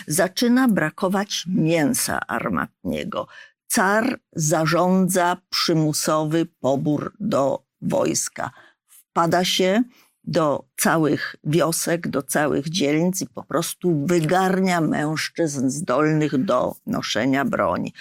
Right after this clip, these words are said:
Organizuje się łapanki na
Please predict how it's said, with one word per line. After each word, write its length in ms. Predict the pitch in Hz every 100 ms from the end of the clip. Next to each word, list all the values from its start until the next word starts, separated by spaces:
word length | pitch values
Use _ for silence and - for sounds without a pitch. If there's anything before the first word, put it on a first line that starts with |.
| - - _
Organizuje 920 | 190 214 202 190 151 139 170 180 170
się 360 | 175 - 151 151 -
łapanki 880 | 143 - - 139 123 131 - 143 - 139
na 280 | 101 -